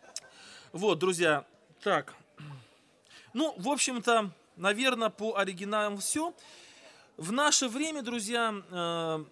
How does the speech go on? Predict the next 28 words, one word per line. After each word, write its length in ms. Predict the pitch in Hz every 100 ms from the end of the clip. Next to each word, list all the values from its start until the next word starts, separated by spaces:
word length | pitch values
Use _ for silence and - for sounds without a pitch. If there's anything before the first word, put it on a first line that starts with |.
| _ - 135
есть 280 | 156 202 269
такое 220 | - 240
понятие, 360 | 233 233 240 208
называется 440 | 180 202 220 220
кодекс. 640 | - 240 262 196 151 - 175
Может 220 | 202 196
быть, 100 | 185
вы 100 | 202
слышали, 440 | - 285 - 190
я 120 | 185
вам 160 | 185 190
скажу 360 | 185 202 208 240
об 100 | 170
этом, 180 | 151
что, 320 | 147 - 175 165
<clears throat> 1300 | - - - _ _ _ _ _ _ - - - -
кстати, 340 | - 247 240
кстати, 300 | 165 - 226
я 40 | 190
скажу, 260 | - 214
друзья, 220 | 262 196 180
что 140 | -
вот 120 | 202
этот, 200 | 214 196 - - -
э, 120 | - 151
епископ, 540 | 190 - 359 - 180
да, 200 | 151 185
с-, 280 | 220 - -